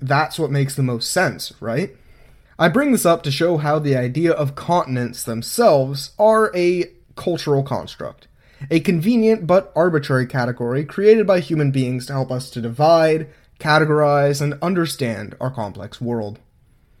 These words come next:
Whether this takes the form of connected but cartographically distinct landmasses, like in the case of the Americas or Africa and Asia, or like in the case of Europe and Asia, is literally just an arbitrary separation drawn at an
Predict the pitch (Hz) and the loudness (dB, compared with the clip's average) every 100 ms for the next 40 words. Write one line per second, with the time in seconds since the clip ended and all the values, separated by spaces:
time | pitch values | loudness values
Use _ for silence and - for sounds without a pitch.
0 | _ _ _ _ - 151 165 156 147 139 | _ _ _ _ -2 2 4 4 2 0
1 | - 147 - 139 147 147 156 139 127 - | 0 0 0 0 2 2 2 0 -2 -6
2 | 135 135 135 175 196 147 135 - 143 139 | -4 -2 -2 0 0 0 -4 -2 2 2
3 | 139 131 139 135 135 117 - 143 131 127 | 2 0 -2 -2 -2 -2 -4 -2 -2 -2
4 | 117 175 202 143 135 139 156 180 - 147 | 0 0 2 2 0 -2 -4 -6 -2 0
5 | 139 131 135 147 139 139 127 127 123 127 | 0 -2 -2 -2 0 0 -4 -2 -2 2
6 | 156 151 147 156 190 - 120 110 123 127 | 2 2 2 -2 -4 -6 -4 -2 -4 -6
7 | 127 123 139 156 143 185 - _ _ _ | -6 -4 -2 -2 -2 -4 -10 _ _ _
8 | _ _ 175 185 190 180 175 156 165 160 | _ _ 4 6 4 2 2 0 0 0
9 | 156 123 120 185 202 135 117 110 117 151 | 0 -2 0 0 2 0 -2 -4 -4 -4
10 | 185 160 147 156 208 226 220 185 170 151 | -4 -4 -2 0 4 6 4 0 -4 -4
11 | 135 156 165 - 165 160 147 135 147 214 | -2 -2 -2 -2 0 0 -2 0 2 2
12 | 147 104 120 131 110 117 113 131 131 135 | 0 -4 -4 -2 -2 -4 -4 -4 -4 -6